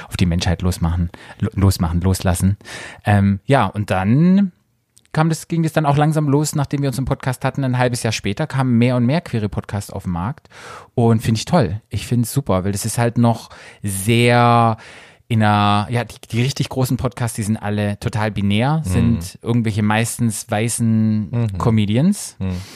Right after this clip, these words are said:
Speaker 1: die, ja, die irgendetwas zu sagen haben, keine Ahnung, gemischtes Hack und alles. Also sie sind bestimmt, ich will jetzt niemand runtermachen, aber das sind halt, ja, sehr binäre Podcasts und dann dachte ich so, ja, jetzt müssen wir in der Riege, in der Riege aufsteigen und deshalb,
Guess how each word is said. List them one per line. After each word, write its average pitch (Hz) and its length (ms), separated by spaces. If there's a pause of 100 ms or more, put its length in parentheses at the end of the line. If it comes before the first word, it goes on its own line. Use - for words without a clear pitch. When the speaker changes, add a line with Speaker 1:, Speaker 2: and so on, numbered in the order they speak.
(320)
Speaker 1:
die, 117 640 (180)
ja, 101 320 (160)
die 117 80
irgendetwas 113 440
zu 110 100
sagen 104 320
haben, 123 140
keine 107 200
Ahnung, 104 140
gemischtes 110 460
Hack 104 160
und 123 140
alles. 120 260
Also 90 120
sie 87 60
sind 95 140
bestimmt, 92 360
ich - 140
will 98 80
jetzt - 160
niemand 90 260
runtermachen, 101 440
aber 95 180
das 95 140
sind 95 160
halt, 98 280 (320)
ja, 95 200 (160)
sehr 101 440
binäre 107 1040
Podcasts - 640
und 101 240 (100)
dann 104 200
dachte 101 260
ich - 80
so, 104 140
ja, 92 160
jetzt - 200 (140)
müssen 113 240
wir 107 80
in 98 60
der 98 180
Riege, 104 400 (560)
in 113 120
der 101 140
Riege 113 200
aufsteigen 98 600
und 98 420
deshalb, 107 460